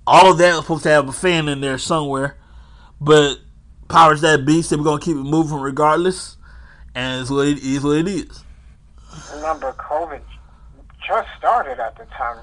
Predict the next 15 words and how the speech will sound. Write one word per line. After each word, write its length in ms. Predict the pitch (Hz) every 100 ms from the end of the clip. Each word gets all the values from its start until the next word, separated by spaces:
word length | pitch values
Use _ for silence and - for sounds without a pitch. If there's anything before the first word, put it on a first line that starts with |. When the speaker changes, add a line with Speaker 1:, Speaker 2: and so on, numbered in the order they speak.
| - -
Speaker 2:
um, 420 | 120 113 110 117
that 160 | 120
WrestleMania 760 | 120 123 - 127 127 120 110 110
came. 340 | - 107 - - - -
Speaker 1:
Oh, 140 | 117
yeah. 340 | 123 135 127 117 - - - - - -
Speaker 2:
So 160 | 151 135
there 120 | 170
were 180 | 151 117 123
nobody 1000 | 151 175 170 160 139 120 123 113 113 113
in 140 | 110
the 180 | 110 107
audience. 320 | 98 95 - - - - - 117
Nobody. 600 | 143 147 120 - - - - - - - - - - - -
Speaker 1:
Like, 120 | -